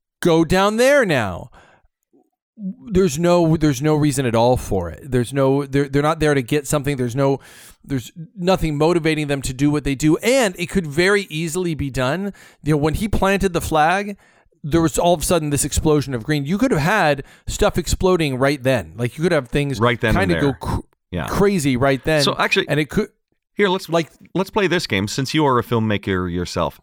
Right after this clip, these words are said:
Speaker 2: in that moment, okay, so they've gone there, they've planted the flag. Uh,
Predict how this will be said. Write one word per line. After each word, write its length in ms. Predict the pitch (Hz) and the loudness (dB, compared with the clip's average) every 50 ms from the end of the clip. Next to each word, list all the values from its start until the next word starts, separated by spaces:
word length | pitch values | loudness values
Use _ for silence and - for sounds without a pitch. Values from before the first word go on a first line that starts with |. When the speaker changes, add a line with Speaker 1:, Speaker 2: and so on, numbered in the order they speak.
| _ - | _ -2
Speaker 2:
in 160 | 147 151 143 | -2 0 0
that 220 | 131 131 123 - - | 2 0 -2 -2 -2
moment, 460 | 101 87 82 78 78 85 101 - - _ _ _ _ | -2 -2 0 -2 -4 -6 -8 -10 -16 _ _ _ _
okay, 240 | - 113 - 120 101 | -6 -4 -2 -2 -2
so 140 | 92 - 104 | -2 -2 -2
they've 160 | 95 101 92 82 | -2 -2 -2 0
gone 240 | 110 110 113 113 | 0 0 0 0
there, 120 | 110 113 113 | 0 0 0
they've 200 | - 101 95 - | 0 -2 -6 -4
planted 360 | - 120 110 110 - 117 101 | -4 -4 -4 -4 -4 -6 -10
the 60 | 104 | -8
flag. 400 | - - 87 76 65 65 76 82 _ _ _ _ _ _ _ _ _ _ | -6 -4 -4 -4 -4 -6 -10 -12 _ _ _ _ _ _ _ _ _ _
Uh, 380 | - 92 87 85 80 80 78 | 0 2 2 2 2 0 -2